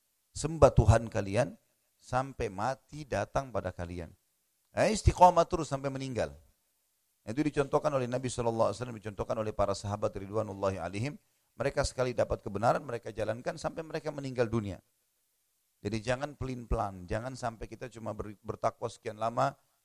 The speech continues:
lalu kita kendor lagi sekian lama. Nggak, jangan berikan kesempatan kita lalai.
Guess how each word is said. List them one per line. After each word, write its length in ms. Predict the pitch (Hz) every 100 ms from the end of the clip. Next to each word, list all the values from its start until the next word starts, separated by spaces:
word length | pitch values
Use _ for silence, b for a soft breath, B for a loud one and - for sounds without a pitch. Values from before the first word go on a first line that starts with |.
| -
lalu 200 | 110 110
kita 120 | 120
kendor 320 | 120 113 107
lagi 240 | 104 104
sekian 320 | 113 - 98 95
lama. 200 | 95 98
Nggak, 220 | 208 - _ _ -
jangan 200 | 131 165
berikan 260 | 160 160 165
kesempatan 600 | 139 151 139 135 135 127
kita 200 | 117 113
lalai. 320 | 110 110 101